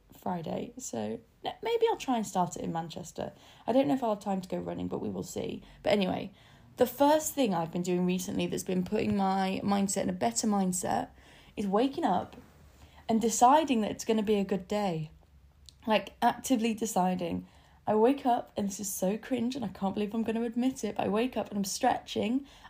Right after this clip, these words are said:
I stretch now when I wake up. We're not talking anything fancy. I literally just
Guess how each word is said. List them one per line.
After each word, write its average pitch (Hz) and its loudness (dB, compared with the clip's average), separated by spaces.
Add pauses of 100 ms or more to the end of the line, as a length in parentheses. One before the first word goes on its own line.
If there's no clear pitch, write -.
I 262 -4
stretch - -6
now 285 2
when 226 2
I 214 0
wake 208 -4
up. - -6 (100)
We're 240 0
not 247 2
talking 226 -6
anything 220 -2
fancy. 196 -4
I 185 0
literally 180 -4
just 185 -4